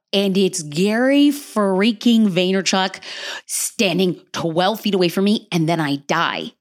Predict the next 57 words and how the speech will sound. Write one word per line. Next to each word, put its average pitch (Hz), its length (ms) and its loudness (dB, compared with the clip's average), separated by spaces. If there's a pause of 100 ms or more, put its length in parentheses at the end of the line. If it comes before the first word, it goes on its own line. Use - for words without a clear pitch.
And 196 120 2
so 190 80 0
I'm 170 80 0
like, 165 260 -2
"We 214 60 -4
gotta 185 160 2
walk 165 180 -2
away." 131 300 -2 (240)
Why? 175 340 0
It's 196 160 -2
New 226 80 4
York 277 140 0
City. 240 260 2
There's, 185 200 0
like, - 240 -4
thousands 202 460 0
of 185 80 -4
people. 202 300 2
And 175 180 0
I 175 160 0
tell 190 160 0
Jay, 170 160 2 (160)
"We 196 80 2
gotta 196 140 2
walk 143 160 -6
away. 175 180 0
Like, 175 240 -2
I 240 40 -2
can't, 233 300 0
wh-, - 380 -6
why? 131 400 -2
I 196 60 -2
don't 240 100 0
know. 202 320 -2
Like, 226 160 -2
I 202 60 -2
didn't 226 160 0
want 233 180 -2
Gary 226 260 2
to 214 80 0
know 220 220 2
that 190 100 0
I 185 100 -4
saw 170 180 -2
him." 254 160 2
Like, 247 220 0
weird. 214 320 4
He 240 60 -4
doesn't 254 160 2
even 233 60 6
know 220 160 2
who 233 100 2
I - 20 0
am, 180 180 2
right? 180 160 0
So 214 100 -2
I'm 196 220 0